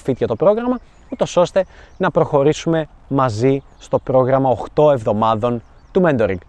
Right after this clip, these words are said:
Αυτά. Δύο μήνες θα είμαστε μαζί, δύο μήνες τρομερό value και κάτι επιπλέον που θέλω να δώσω είναι το εξής, είναι ότι, ε, αυτή την περίοδο, λόγω της καραντίνας,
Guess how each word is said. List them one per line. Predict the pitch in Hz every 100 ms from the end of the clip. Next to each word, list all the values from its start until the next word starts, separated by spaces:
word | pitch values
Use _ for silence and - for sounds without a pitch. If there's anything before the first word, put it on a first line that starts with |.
| -
Αυτά. | 180 185 135 92
Δύο | - 139 202
μήνες | 185 175
θα | 165
είμαστε | 165 143 160
μαζί, | 156 165 175
δύο | 139 175
μήνες | 165 147
τρομερό | 151 151 147
value | 170 185 175 - -
και | -
κάτι | 196 190
επιπλέον | 170 190 185
που | -
θέλω | 131 202 185
να | 160
δώσω | 135 175 - 208 -
είναι | 185 196
το | 170
εξής, | 156 - 220 - - - - - - - - -
είναι | - 165
ότι, | 170 - 156 120 - - - - - -
ε, | 147 147 143 143 - -
αυτή | 131 -
την | 190
περίοδο, | 175 165 170 165 175 202 175
λόγω | 156 165
της | - -
καραντίνας, | 160 139 127 120 147 160 175